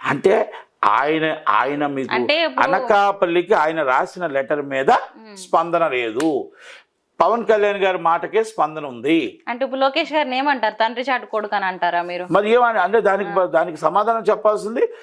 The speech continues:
Speaker 1: లోకేష్, చంద్రబాబు నాయుడు గారు చెప్పాలి. ఎందుకంటే ఆయన మాటకి అనకాపల్లి జాయింట్ కలెక్టర్ and అనకాపల్లి ఎస్పీ గారు ఎందుకు స్పందన ఇవ్వలేదు?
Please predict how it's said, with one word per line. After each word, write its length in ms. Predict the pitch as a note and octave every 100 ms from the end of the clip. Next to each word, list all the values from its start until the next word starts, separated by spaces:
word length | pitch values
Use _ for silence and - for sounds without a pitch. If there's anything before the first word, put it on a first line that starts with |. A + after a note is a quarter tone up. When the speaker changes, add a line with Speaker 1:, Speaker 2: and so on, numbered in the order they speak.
| - _
Speaker 1:
లోకేష్, 800 | A2 A#2+ E3 F#3 G3+ G3+ G3+ - C#3 A2+ -
చంద్రబాబు 440 | D3 E3+ G3+ G3 F#3+
నాయుడు 220 | F#3 F3+
గారు 260 | F3 F3+ F3+
చెప్పాలి. 340 | D#3 F#3 E3 A2+
ఎందుకంటే 680 | C#3+ D#3 A#2 F#2+ G2+ F3+ - _ _ _ _ _ _ -
ఆయన 340 | C3 F#3+ A3+
మాటకి 640 | A3 G#3 A3+ B3+ A3+ C4 - - _ _
అనకాపల్లి 600 | - G#3 A3 A#3+ A3 A#3
జాయింట్ 360 | F3+ G#3+ A3 G#3
కలెక్టర్ 420 | A3 G#3+ - A3
and 180 | A3 G3+
అనకాపల్లి 460 | F#3+ F3 A3 G3+ F#3
ఎస్పీ 240 | - G#3+
గారు 200 | G#3 G3+
ఎందుకు 260 | F3 G3 G#3
స్పందన 340 | D#3 C#3 E3
ఇవ్వలేదు? 520 | E3+ E3+ F3+ G#3+ G#4+